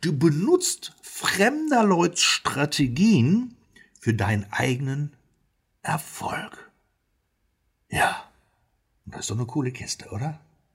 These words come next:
Um dann zu sehen, ob das funktioniert, gehst du einfach her und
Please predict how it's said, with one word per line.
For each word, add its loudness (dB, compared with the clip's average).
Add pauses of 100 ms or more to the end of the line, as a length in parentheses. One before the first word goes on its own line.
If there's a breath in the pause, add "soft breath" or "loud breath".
(600 soft breath)
Um 0
dann 2
zu -4
sehen, 4
ob -8
das -4
funktioniert, 0
gehst -8
du -4
einfach -14
her -4 (640 loud breath)
und 2